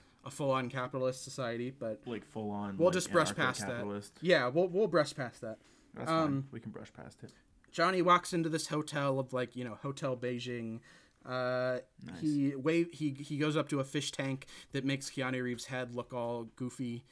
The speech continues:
Speaker 1: uh,
Speaker 2: Oh,
Speaker 1: 'cause of the,
Speaker 2: nice.
Speaker 1: the glass,
Speaker 2: Love
Speaker 1: where
Speaker 2: that.
Speaker 1: he, he awkwardly waves at some children, <laughs> for no real reason. Like, it doesn't come back. He just, like,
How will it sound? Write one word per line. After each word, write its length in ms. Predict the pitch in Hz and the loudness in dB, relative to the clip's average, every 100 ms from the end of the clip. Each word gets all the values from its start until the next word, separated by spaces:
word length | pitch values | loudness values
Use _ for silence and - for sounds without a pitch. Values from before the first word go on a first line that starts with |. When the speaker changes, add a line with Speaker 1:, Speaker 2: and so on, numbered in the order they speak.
| - - - | -20 -18 -10
Speaker 1:
uh, 320 | 117 117 117 | -6 -4 -4
Speaker 2:
Oh, 0 | 104 | -4
Speaker 1:
'cause 200 | 143 113 | -4 -2
of 80 | 117 131 | -4 -2
the, 60 | |
Speaker 2:
nice. 180 | 123 120 | -4 -4
Speaker 1:
the 140 | 120 | -6
glass, 560 | 113 123 123 123 120 - | -6 -4 -2 -2 -4 -10
Speaker 2:
Love 320 | - - _ 131 | -12 -20 _ 0
Speaker 1:
where 180 | 131 | 0
Speaker 2:
that. 200 | 131 104 175 | 0 -6 0
Speaker 1:
he, 140 | 160 | 2
he 160 | 147 151 | 4 4
awkwardly 540 | 156 160 170 156 156 | 6 4 2 2 2
waves 420 | 135 135 139 135 | 4 4 2 0
at 100 | 135 | -6
some 160 | - 123 | -6 -6
children, 720 | - 139 127 123 117 120 131 - - - - | -4 -2 -2 -2 -4 -4 -6 -8 -20 -18 -14
<laughs> 120 | - 156 147 139 131 - - - | -4 -2 2 0 0 -6 -12 -4
for 180 | - 202 | 2 8
no 160 | 220 | 8
real 180 | 233 226 | 10 10
reason. 460 | 165 165 151 143 135 | 8 6 4 2 4
Like, 180 | 135 151 | 2 2
it 80 | |
doesn't 300 | 147 165 196 | 2 2 0
come 140 | - 151 | -2 2
back. 320 | 151 135 - | 6 4 2
He 80 | 156 | -2
just, 180 | 160 190 | 2 4
like, 160 | 175 | 4